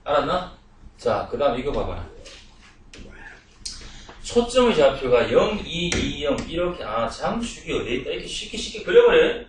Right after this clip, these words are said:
여기 얼마인데? 여기 이잖아. 알았지? 그런데 이서부터 이까지 길이, 여기도 초점이 이렇게 이서부터 이까지 길이 합이 얼마인데? 육이니까 이거 삼이 되겠네. 그럼 여기 삼이네.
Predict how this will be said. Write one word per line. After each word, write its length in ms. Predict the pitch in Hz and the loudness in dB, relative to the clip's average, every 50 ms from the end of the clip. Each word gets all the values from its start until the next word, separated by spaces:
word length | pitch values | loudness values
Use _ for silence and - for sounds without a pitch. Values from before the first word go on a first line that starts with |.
| _ _ _ - - - | _ _ _ -10 -4 -2
여기 160 | 123 120 165 | 2 4 6
얼마인데? 420 | 165 165 170 180 180 170 127 123 | 6 6 4 2 -2 -2 -2 -2
여기 220 | 139 151 - - 131 | -2 -2 -2 -4 -8
이잖아. 400 | - 165 165 160 - - - - - - - - - - _ - - _ - - - _ _ _ - | -6 -4 -4 -4 -4 -8 -10 -16 -20 -20 -20 -20 -20 -20 _ -20 -20 _ -20 -20 -20 _ _ _ -14
알았지? 340 | 131 131 127 127 - 143 - - - - - - - - | -10 -10 -10 -10 -10 -10 -10 -12 -14 -18 -20 -20 -20 -10
그런데 300 | - 180 185 185 170 151 | -4 -2 -2 0 0 0
이서부터 420 | 135 139 139 160 170 175 190 185 170 | 0 0 2 2 2 0 0 -2 -4
이까지 320 | - 160 170 165 165 160 156 | -2 2 2 2 2 2 -2
길이, 360 | 156 156 156 165 175 - - 139 | -6 -8 -8 -8 -8 -10 -8 -8
여기도 300 | 147 151 165 160 - 165 | -6 -4 -4 -4 -2 -4
초점이 300 | 160 156 - 156 139 135 | -4 -4 -4 -6 -6 -6
이렇게 160 | 127 113 - | -6 -8 -10
이서부터 340 | - - 147 139 131 - 147 | -10 -10 -8 -8 -6 -6 -6
이까지 120 | 143 - 135 | -6 -6 -8
길이 100 | 139 131 | -8 -8
합이 200 | 127 127 123 135 | -6 -6 -4 -4
얼마인데? 440 | 127 127 151 160 156 131 107 - - - - - - | -4 -4 -4 -6 -6 -6 -10 -12 -14 -20 -20 -18 -12
육이니까 500 | 127 139 143 160 165 156 143 - 123 - | -10 -10 -10 -8 -10 -10 -10 -8 -8 -8
이거 180 | - - 165 160 | -8 -6 -6 -6
삼이 340 | - - 185 196 180 147 | -6 -4 -6 -6 -4 -6
되겠네. 400 | 123 101 95 98 98 95 - - | -8 -8 -10 -10 -10 -12 -12 -12
그럼 200 | - - - - | -10 -10 -8 -6
여기 180 | - - 160 - | -6 -6 -6 -6
삼이네. 460 | - - - 202 196 165 - - - | -12 -16 -16 -16 -16 -16 -16 -18 -20